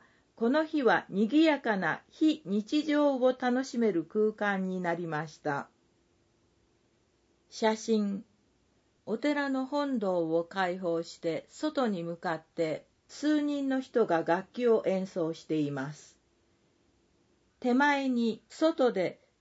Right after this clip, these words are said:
立って演奏を聴いている様子の十人ほどの頭部の後ろ姿があります。写真終わり。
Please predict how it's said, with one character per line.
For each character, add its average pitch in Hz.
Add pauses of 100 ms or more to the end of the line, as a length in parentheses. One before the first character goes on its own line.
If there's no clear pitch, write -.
(120)
立 302
っ 302
て -
演 302
奏 294
を 269
聴 277
い -
て 262
い 247
る 247
様 233
子 240
の 202 (300)
十 294
人 277
ほ 262
ど 247
の 233 (100)
頭 311
部 214
の 175
後 254
ろ 262
姿 202
が 160
あ 165
り 165
ま 147
す。 - (1800)
写 190
真 190
終 170
わ 175
り。 151